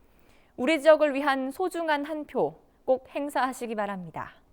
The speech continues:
혹시 선거와 관련해 궁금한 점이 있으면 선거관리위원회 홈페이지를 참고하시면 되고요. 그래도 모르겠다 싶을 경우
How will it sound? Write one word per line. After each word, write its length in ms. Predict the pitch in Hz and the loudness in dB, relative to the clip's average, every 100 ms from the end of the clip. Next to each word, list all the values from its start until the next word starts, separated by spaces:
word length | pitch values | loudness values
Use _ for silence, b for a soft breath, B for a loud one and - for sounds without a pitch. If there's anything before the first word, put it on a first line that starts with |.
| _ b b b b b b b | _ b b b b b b b
혹시 300 | 311 339 330 | -2 2 0
선거와 440 | 339 359 359 349 | 0 0 6 6
관련해 380 | 330 233 247 247 | 8 2 2 0
궁금한 440 | 233 269 277 294 269 | -2 -4 -2 -2 0
점이 180 | 247 220 | -2 -2
있으면 560 | - 190 247 233 156 - _ | -6 -4 0 0 -4 -14 _
선거관리위원회 1040 | 339 320 330 311 294 277 214 254 277 277 | -2 2 2 4 4 2 0 2 2 2
홈페이지를 760 | 285 349 339 320 277 220 180 180 | -2 -2 -2 -2 0 2 2 0
참고하시면 640 | 247 247 247 233 233 233 | -8 -4 -4 -4 -6 -4
되고요. 400 | 208 170 190 190 - b b b b b | -6 -4 -2 -2 -6 b b b b b
그래도 320 | 214 233 247 | 4 4 4
모르겠다 580 | 220 262 285 285 247 233 | 2 2 2 2 4 2
싶을 300 | 240 254 226 | 2 -8 -4
경우 400 | 190 214 208 | -2 0 -2